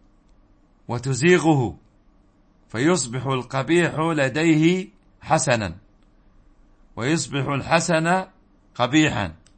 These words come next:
يصبح القبيح لدى العاصي حسناً، والحسن قبيحاً،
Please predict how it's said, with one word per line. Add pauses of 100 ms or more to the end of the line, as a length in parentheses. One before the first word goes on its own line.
(560)
يصبح (680)
القبيح (920)
لدى
العاصي
حسناً، (1200)
والحسن
قبيحاً،